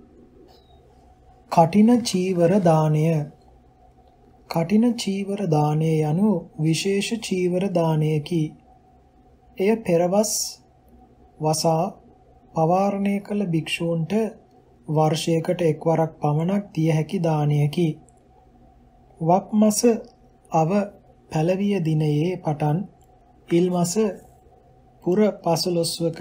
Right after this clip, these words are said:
දිනය දක්වා ඇති මසක් වූ කාලය කටිනය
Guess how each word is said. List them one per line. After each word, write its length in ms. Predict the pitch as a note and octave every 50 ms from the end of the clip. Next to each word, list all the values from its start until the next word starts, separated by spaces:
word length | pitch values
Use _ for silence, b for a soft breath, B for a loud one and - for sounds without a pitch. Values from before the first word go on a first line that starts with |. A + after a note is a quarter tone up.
| F3+ E3+
දිනය 280 | D3+ D3 D#3+ E3+ F3+ F3+ E3+ D#3
දක්වා 640 | C#3+ D3+ D3 D3 D3 - - D#3 D#3 D#3 E3+ F3+ F#3+ -
ඇති 320 | - E3+ D#3+ C#3+ - F3 E3+ E3 - - _ -
මසක් 440 | D3+ D3+ D#3 D#3+ D#3 - F#3+ F#3 - -
වූ 260 | - G3+ G#3 G#3 G#3+
කාලය 460 | G#3 - - D#3+ D3+ D3+ D3+ D3+ D3+ F3 G#3+ - - - _ _ _ _ _ _ - _ _ _ _ _ _ - -
කටිනය 420 | - F3 E3+ F3 G3+ G3+ G#3+ A3